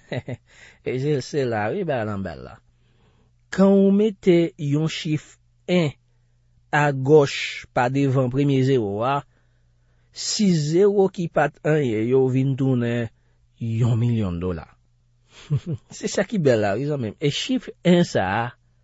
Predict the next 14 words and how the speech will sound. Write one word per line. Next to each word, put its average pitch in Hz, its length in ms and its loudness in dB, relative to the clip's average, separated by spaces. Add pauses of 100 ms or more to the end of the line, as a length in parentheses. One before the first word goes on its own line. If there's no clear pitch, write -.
(420)
se 107 460 -4 (400)
renmen. 92 500 -6 (1300)
Depi 139 560 -2 (200)
renmen 151 680 0 (160)
antre 143 440 -2
nan 113 200 -2
ekwasyon 113 600 -6
an, 190 200 -2 (140)
en 151 300 2
ben, 170 280 4 (220)
dinamik 156 800 0
lan 147 280 0 (360)
konplètman 143 880 0 (160)
chanje. 135 840 -2